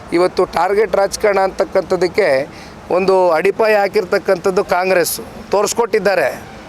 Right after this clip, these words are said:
ಮುಂದೆ ಯಾವ ರೀತಿ ರಾಜಕಾರಣ ಮಾಡಬೇಕು, ಮುಂಬರ್ತಕ್ಕಂಥ ದಿನಗಳಲ್ಲಿ ಸರ್ಕಾರ ರಚನೆ ಮಾಡಿದ ಸಂದರ್ಭದಲ್ಲಿ ಬೇರೆ ಪಕ್ಷಗಳು ಯಾವ ರೀತಿ ಮತ್ತೆ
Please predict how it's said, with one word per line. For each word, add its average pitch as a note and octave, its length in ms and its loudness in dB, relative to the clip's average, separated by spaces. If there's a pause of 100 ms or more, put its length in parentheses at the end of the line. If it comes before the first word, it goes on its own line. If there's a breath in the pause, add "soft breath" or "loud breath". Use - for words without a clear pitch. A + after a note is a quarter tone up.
(120)
ಮುಂದೆ G3 200 2
ಯಾವ F#3+ 120 4
ರೀತಿ G3+ 220 2
ರಾಜಕಾರಣ G3 440 2
ಮಾಡಬೇಕು, F#3+ 520 2
ಮುಂಬರ್ತಕ್ಕಂಥ F#3 880 0 (640 loud breath)
ದಿನಗಳಲ್ಲಿ F3+ 500 2
ಸರ್ಕಾರ F#3 400 2
ರಚನೆ F3 320 0
ಮಾಡಿದ F#3 300 2
ಸಂದರ್ಭದಲ್ಲಿ F3+ 540 0
ಬೇರೆ F3+ 200 2
ಪಕ್ಷಗಳು E3 560 0 (420 loud breath)
ಯಾವ D#3 220 2
ರೀತಿ G3 320 2
ಮತ್ತೆ D#3 600 0